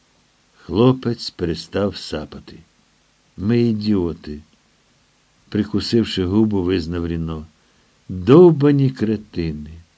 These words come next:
«А вже ж так і є. Вони знайшли собі лігво де-інде».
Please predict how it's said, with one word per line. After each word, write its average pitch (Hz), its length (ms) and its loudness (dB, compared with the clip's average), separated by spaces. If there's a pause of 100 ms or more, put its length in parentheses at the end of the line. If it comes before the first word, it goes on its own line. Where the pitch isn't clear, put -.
(640)
«А 143 160 6
вже 139 360 4
ж - 240 -8
так 131 320 0
і 117 120 0
є. 85 360 -2 (1080)
Вони 170 280 10
знайшли 143 480 6
собі 127 340 4
лігво 135 360 6
де-інде». 95 800 4